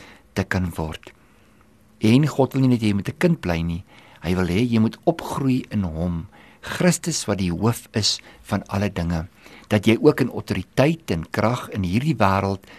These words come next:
kan loop, dat jy nie heen en weer gesleer word nie, maar dat jy die standvastigheid van die ewigheid in jou binneste so in ontvangs neem, dat jy daarin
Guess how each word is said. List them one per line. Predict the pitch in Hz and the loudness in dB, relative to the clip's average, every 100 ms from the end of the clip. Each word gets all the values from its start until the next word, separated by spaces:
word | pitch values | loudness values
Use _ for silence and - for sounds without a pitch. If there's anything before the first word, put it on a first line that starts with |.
| - | -10
kan | - 87 85 | -4 -2 -2
loop, | 82 80 - - - - - - 139 | -4 -6 -10 -20 -20 -20 -20 -2 0
dat | 135 | 6
jy | 160 | 6
nie | 165 123 | 8 6
heen | 135 | 6
en | 135 104 | 4 0
weer | 107 120 | 0 0
gesleer | 117 104 - 139 151 117 | -2 -2 -2 0 -2 -2
word | 90 87 - | -4 -8 -6
nie, | 85 82 - - - - | -8 -8 -14 -20 -20 -10
maar | 85 87 117 123 | -2 2 2 2
dat | 117 | 2
jy | 110 | 2
die | 107 | 2
standvastigheid | - 95 92 - 180 - - 143 120 123 - - - - - | 0 -2 -4 -2 0 0 -2 -4 -2 -4 -6 -20 -20 -8 -2
van | - | 0
die | 104 - | -2 2
ewigheid | 175 185 180 - 139 135 113 | 4 4 4 0 -4 -2 0
in | |
jou | 101 92 | 0 0
binneste | - 123 127 - 110 | 2 2 2 -2 -2
so | - - 214 208 208 214 - - - | -2 2 2 4 2 -2 -10 -10 0
in | 123 | 2
ontvangs | 110 - - 151 143 127 | 0 0 2 2 2 0
neem, | 117 107 87 - - - - - - - | 2 2 0 -6 -20 -20 -20 -20 -14 0
dat | 107 107 | 2 2
jy | 104 | 0
daarin | - 104 131 - 131 | 2 4 4 2 -2